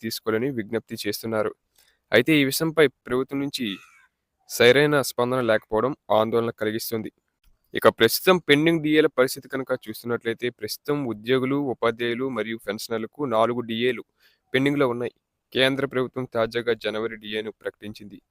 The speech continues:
దీని ప్రకారం మొత్తం ఐదు డిఏలు పెండింగ్‌లో ఉన్నాయి.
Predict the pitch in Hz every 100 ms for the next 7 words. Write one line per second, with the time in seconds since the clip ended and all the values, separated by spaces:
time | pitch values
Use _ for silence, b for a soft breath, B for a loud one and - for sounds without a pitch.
0 | - 107 117 117 117 135 135 120 113 -
1 | 123 - 104 113 113 113 113 123 165 113
2 | 107 110 113 110 110